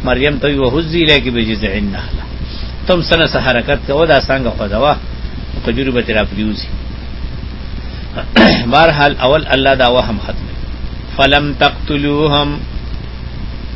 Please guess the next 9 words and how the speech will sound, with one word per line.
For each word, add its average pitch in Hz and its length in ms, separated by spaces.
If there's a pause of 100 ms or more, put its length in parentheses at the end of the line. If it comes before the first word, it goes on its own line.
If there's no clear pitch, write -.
(160)
که 139 80
د 131 120
چا - 160 (120)
عقیده 139 240
جوړه 131 400
وه 117 80 (2250)
چې - 80
دا 143 160
زورورو، 135 540